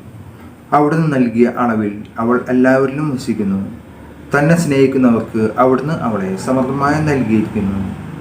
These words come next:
മഹത്വവും ആനന്ദവും സന്തോഷവും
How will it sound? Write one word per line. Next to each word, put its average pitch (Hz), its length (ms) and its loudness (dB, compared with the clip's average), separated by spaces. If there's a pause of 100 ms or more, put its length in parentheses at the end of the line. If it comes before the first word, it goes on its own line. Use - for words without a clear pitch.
(1600)
മഹത്വവും 151 840 2
ആനന്ദവും 123 640 2
സന്തോഷവും 127 840 -2